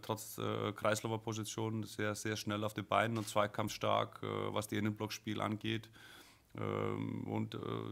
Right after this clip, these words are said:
wie gesagt, es ist dann ein, ein sehr intelligenter Spieler, der,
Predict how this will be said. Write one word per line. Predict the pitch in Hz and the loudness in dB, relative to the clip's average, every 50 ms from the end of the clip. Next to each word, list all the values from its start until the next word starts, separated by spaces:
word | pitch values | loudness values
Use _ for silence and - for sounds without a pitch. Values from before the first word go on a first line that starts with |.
| 110 | -6
wie | 110 110 | -6 -4
gesagt, | 110 107 - 117 110 - 107 | -4 -4 -2 -4 -4 -2 -4
es | 104 - - 107 | -6 -6 -6 -6
ist | 104 107 - 107 | -8 -6 -4 -4
dann | 104 104 104 | -4 -2 -2
ein, | 104 107 107 | -2 -2 -2
ein | 104 104 | -2 -2
sehr | 101 - 107 107 107 | -2 0 0 2 0
intelligenter | 107 107 110 107 107 101 104 107 110 120 120 110 | 0 0 0 0 0 2 2 2 2 4 2 0
Spieler, | - - - 101 98 98 98 98 95 | 0 -2 -4 -4 -2 0 -2 -2 0
der, | - 101 98 98 98 92 | 0 0 0 0 0 -2